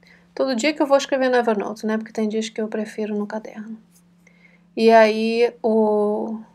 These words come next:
começo a escrever, faço as afirmações super incríveis, ou então eu faço um exercício, ah, do, do diário, eu misturo tudo,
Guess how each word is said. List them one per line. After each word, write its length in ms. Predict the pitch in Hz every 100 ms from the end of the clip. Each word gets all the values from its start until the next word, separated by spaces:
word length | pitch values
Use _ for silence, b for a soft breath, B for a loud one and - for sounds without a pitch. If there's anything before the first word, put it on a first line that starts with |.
| -
começo 240 | 226 214
a 40 | 220
escrever, 500 | 220 247 233 214 220
faço 240 | 214 208
as 80 | 214
afirmações 1040 | 208 202 - 208 202 214 220 226 220 220
super 260 | - 226 214
incríveis, 840 | 208 208 240 254 233 226 220 220 - B B B
ou 100 | 220
então 320 | 208 214 208 208
eu 80 |
faço 840 | 220 214 202 208 208 - 208 208 202 - b b b _
um 220 | - 214
exercício, 1040 | 208 208 202 - 220 233 254 - - 240 247 233
ah, 500 | 220 220 220 220 220
do, 360 | - 226 220 208
do 140 | 214
diário, 680 | 202 226 226 240 240 247 262 _ b b b
eu 140 | 208 208
misturo 420 | 202 - 226 -
tudo, 680 | - 254 262 247 254 254